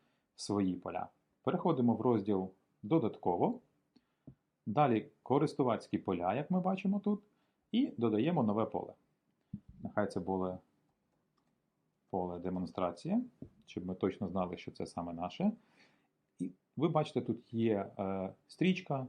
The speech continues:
тобто це, е, коротка якась текстова назва. Е, текст це буде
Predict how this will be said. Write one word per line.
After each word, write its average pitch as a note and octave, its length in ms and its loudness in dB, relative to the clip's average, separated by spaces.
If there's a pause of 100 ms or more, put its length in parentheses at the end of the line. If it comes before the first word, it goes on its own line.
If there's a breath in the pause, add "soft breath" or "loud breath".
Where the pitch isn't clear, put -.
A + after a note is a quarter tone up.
тобто F#2+ 440 -2
це, A2 420 0 (320)
е, F#2+ 300 -6
коротка A#2 560 2 (100)
якась C#3 360 -4
текстова C#3+ 480 0
назва. C#3 400 -2 (440 soft breath)
Е, G#2 100 2
текст F3+ 400 -2
це A#2 80 0
буде B2 500 2